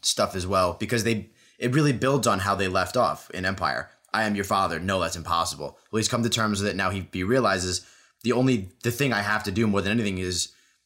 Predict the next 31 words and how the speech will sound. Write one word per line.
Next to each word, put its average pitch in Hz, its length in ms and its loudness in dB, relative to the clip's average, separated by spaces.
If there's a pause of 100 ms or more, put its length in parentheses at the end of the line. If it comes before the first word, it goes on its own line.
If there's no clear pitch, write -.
(220)
I 151 80 4
also 202 180 4
like 131 160 2
this. 117 180 2
They 120 140 2
say - 160 2
confront 117 500 0
him. 90 100 -2
They 95 100 0
don't 113 180 2
say 123 80 0
strike 104 320 0
down. 95 240 0
They 90 60 0
don't 92 120 0
say 104 100 -4
defeat. 95 540 -2 (460)
Confront 107 540 -2
him, 87 160 -2
as 92 120 0
in, 98 60 -2
like, 92 160 -2
don't 101 160 0
run 104 120 0
away 98 160 0
from 101 160 -4
your 92 100 -2
problems. 90 400 0
Figure 87 240 -2
this 80 160 -4
out. 76 300 -2